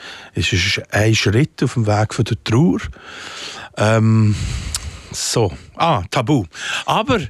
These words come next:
es ist schwierig, oder? Wenn ein altes Grossmütterli stirbt, muss man sagen, ja, das tut uns jetzt weh, aber sie hat ihr Leben gehabt und hat friedlich können gehen, im besten Fall, oder? Wenn jüngere Leute sterben, von Kind wollen wir jetzt gar nicht reden,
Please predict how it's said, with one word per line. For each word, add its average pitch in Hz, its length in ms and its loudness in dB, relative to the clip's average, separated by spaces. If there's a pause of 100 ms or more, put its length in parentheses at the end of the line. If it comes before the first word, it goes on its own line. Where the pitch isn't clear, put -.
(280)
es - 180 -2
ist 202 80 0
schwierig, 294 640 0 (300)
oder? 214 240 2 (100)
Wenn 185 140 0
ein 202 120 -2
altes 180 340 -2
Grossmütterli 208 760 2
stirbt, 196 360 0
muss 190 180 0
man 170 100 4
sagen, 175 440 0
ja, 196 320 4
das 185 200 -4
tut 170 200 2
uns 170 160 2
jetzt 131 320 0
weh, 165 340 4 (420)
aber 131 260 2
sie 123 220 2
hat 123 80 0
ihr 131 160 4
Leben 120 100 2 (380)
gehabt 143 320 2
und 127 80 0
hat 120 180 2
friedlich 123 320 0
können 110 220 4
gehen, 107 160 2
im 147 160 4
besten 95 340 2
Fall, - 240 -4 (160)
oder? 139 220 4 (480)
Wenn 117 140 4
jüngere 175 340 4
Leute 92 360 0
sterben, - 520 -6 (420)
von - 120 -12
Kind 123 240 2
wollen 95 120 2
wir 90 60 2
jetzt 82 120 -4
gar 87 140 -6
nicht 76 180 -12
reden, - 300 -12